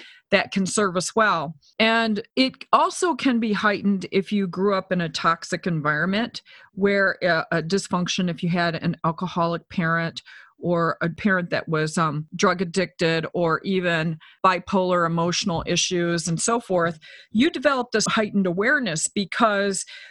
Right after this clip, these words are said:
when you understand what's going to happen, the last thing you want to do is be in the middle of it. And so it's a flight or fight response. And so your empathic,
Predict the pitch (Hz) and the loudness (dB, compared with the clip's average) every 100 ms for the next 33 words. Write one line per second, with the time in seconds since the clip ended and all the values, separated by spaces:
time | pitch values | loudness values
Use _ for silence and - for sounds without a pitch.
0 | - - 202 208 233 226 240 302 330 269 | -16 -8 -2 2 2 2 0 -2 0 0
1 | 247 233 - - 254 269 285 254 226 208 | 0 0 0 0 0 2 2 2 2 -2
2 | - 196 214 226 - 226 214 196 208 240 | -2 0 2 0 -2 0 0 0 0 2
3 | 269 208 190 185 196 208 226 - 220 208 | 2 0 0 0 2 2 0 -2 0 0
4 | 220 214 196 - 180 226 233 196 - 202 | 0 0 0 -2 -4 0 2 0 0 -2
5 | 190 175 175 202 185 175 165 165 - - | 0 0 0 0 0 0 0 -2 -4 -12
6 | - - _ 208 190 175 - 214 196 190 | -20 -20 _ 0 2 0 0 2 2 0
7 | - 208 214 196 - 226 220 208 196 180 | 0 0 0 -2 -2 0 0 0 -2 -4
8 | - - 226 208 - - _ _ _ - | -2 2 2 0 -6 -8 _ _ _ -2
9 | 185 170 - 226 262 180 - - 196 185 | -2 -2 0 2 2 0 -4 -4 -2 0
10 | 185 - 233 208 196 202 - 202 196 - | -2 0 0 2 0 -2 0 -2 -2 -2
11 | 247 285 - 214 196 185 | 0 0 0 -2 -2 -2